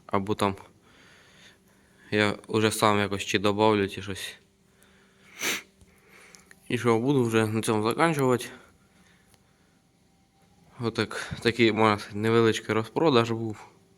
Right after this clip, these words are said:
що знайшов. Так що всім...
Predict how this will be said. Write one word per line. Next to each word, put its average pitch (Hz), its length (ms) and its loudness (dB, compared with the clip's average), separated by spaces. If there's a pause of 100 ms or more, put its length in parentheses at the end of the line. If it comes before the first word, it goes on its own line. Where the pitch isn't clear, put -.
(640)
що - 200 -2
знайшов. 117 540 -2 (2250)
Так 113 200 -2
що - 100 -6
всім... 104 300 -6